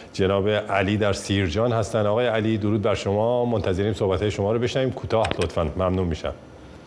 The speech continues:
تلویزیونشون روشنه. خب، تا دوستان یه یاد یادآوری با آقای علی در سیرجان بکنن،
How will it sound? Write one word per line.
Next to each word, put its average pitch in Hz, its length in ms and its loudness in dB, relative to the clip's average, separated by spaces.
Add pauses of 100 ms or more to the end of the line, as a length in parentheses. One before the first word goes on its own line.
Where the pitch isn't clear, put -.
(3000)
تلویزیونشون 95 680 0
روشنه. 80 460 -2 (540)
خب، - 240 0
تا 131 220 0 (220)
دوستان 107 400 0
یه 107 100 2
یاد 104 160 2
یادآوری 95 380 2
با 104 100 2
آقای 98 240 2
علی - 340 0
در 95 140 2
سیرجان 98 440 0
بکنن، 107 580 0